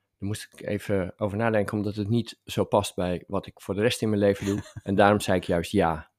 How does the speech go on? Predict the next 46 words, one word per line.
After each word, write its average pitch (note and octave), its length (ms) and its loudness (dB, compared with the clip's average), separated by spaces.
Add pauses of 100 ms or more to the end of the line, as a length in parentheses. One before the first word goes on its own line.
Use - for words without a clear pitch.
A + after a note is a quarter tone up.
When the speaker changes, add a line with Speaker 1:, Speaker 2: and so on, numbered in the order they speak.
(120)
Speaker 2:
Ja, G#2 180 -6
precies. F2+ 260 -8
Speaker 1:
En G#2+ 60 -2
Speaker 2:
Gewoon G2+ 160 4
Speaker 1:
dat B2+ 160 8
heeft B2 140 6
Speaker 2:
even A#2+ 120 8
iets A#2+ 100 6
anders G#2+ 260 2
doen. F#2 160 2
Speaker 1:
even, C#3+ 340 4
ja, G2+ 400 2
eh, G2+ 300 -4
ja. G#2 440 0
Ik, - 200 -12 (320)
en F#2 160 -8
in F#2 220 -6
de A2 100 2
loge A2+ 320 2
zeg G2 200 -4
ik - 60 -18
eigenlijk - 300 -8
overal G2 240 -2
ja F2 280 0
op, F2 160 -4
omdat E2 260 -10
ik D#2 80 -20
dat - 320 -8
onderdeel G2+ 320 4
vind G2+ 280 0 (220)
Speaker 2:
<laughs> - 240 -18
Speaker 1:
van A2+ 140 0
de A2+ 80 0
lol A#2+ 260 4
om A2 160 -2
andere C3+ 340 2
dingen A2+ 260 0
te - 120 -10
doen G2 280 -4
dan F#2 240 -8
in E2+ 100 -8
de F2 80 -8
rest E2 240 -12
van D#2+ 140 -8
je E2 80 -6
leven. D#2+ 400 -6